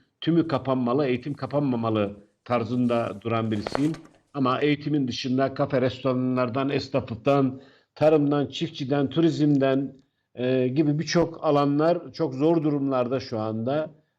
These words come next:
E, yapılan ekonomik destekler bugün de çok fazla, e, diyemeyiz belki ama insanlara bir can suyu olacak düzeyde bir ekonomik destek de yapıldı ama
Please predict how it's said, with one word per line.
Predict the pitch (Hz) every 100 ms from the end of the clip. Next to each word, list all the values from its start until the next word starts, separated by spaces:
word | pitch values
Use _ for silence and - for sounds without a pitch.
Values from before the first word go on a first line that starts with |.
| _
E, | 131
yapılan | 131 151 151 156 147
ekonomik | 147 - 147 151 151
destekler | 117 - 143 - 139 131
bugün | 123 135 127
de | 127
çok | 139 131
fazla, | 131 127 113 123 123 123 _ _ _
e, | 123 127 123 120 123 123 120 120 113 92 - _ _ _ _ _ _ _ 113 113 113
diyemeyiz | 151 170 151 127 98
belki | 120 113 147 143
ama | 151 156
insanlara | 139 - 139 139 156
bir | 139 135
can | 156 160
suyu | 160 135
olacak | 123 127 147 151
düzeyde | 113 120 143
bir | 160 160 - - _ _
ekonomik | 117 139 151 170 160
destek | 123 - 156 -
de |
yapıldı | 127 127 143 131 139 175 -
ama | 127 127 113 110